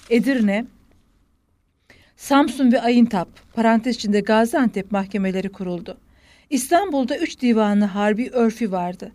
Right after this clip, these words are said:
İttihatçıların yirmi üç Ocak bin dokuz yüz on üçte gerçekleştirildiği Babali baskınından sonra dağılan Hürriyet ve İtilaf Fırkası bu ortamdan cesaretlenip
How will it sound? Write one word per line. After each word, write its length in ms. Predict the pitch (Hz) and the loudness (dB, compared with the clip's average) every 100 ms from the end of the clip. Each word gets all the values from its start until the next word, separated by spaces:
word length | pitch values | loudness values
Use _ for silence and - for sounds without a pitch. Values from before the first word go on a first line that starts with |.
| _ _ _ 240 | _ _ _ -10
İttihatçıların 840 | 202 - 208 202 - 190 202 254 | -6 0 0 0 -6 -4 0 2
yirmi 320 | 240 233 254 | 4 4 2
üç 140 | 269 226 | 0 -2
Ocak 380 | 185 214 233 226 | -4 -2 -2 2
bin 160 | 226 | 2
dokuz 240 | 233 233 247 | 2 -2 -4
yüz 80 | |
on 120 | 277 233 | 0 0
üçte 260 | 233 214 | 0 -2
gerçekleştirildiği 1160 | 202 190 190 196 190 185 - 190 185 170 240 302 - _ - | -2 -4 -4 -8 -6 -8 -6 -6 -6 -2 -2 -4 -12 _ 2
Babali 520 | 233 233 269 254 202 | 4 6 4 2 0
baskınından 580 | 190 190 - 214 214 254 | -2 -4 -2 0 2 0
sonra 320 | 240 202 190 | -2 -4 -4
dağılan 480 | 196 185 190 226 277 - _ - | -2 -2 0 0 -2 -6 _ -2
Hürriyet 420 | 233 247 277 277 | 0 0 -4 -4
ve 60 | 226 | -6
İtilaf 420 | 208 - 240 240 | -4 -2 -2 -2
Fırkası 640 | 196 180 180 175 262 285 - _ - | -10 -10 -10 -8 -6 -6 -8 _ 0
bu 120 | 285 | 4
ortamdan 520 | 254 247 196 190 180 | 4 2 -4 -2 -4
cesaretlenip 840 | 185 202 240 240 240 240 254 294 | -2 -2 -2 -2 -2 -2 0 -2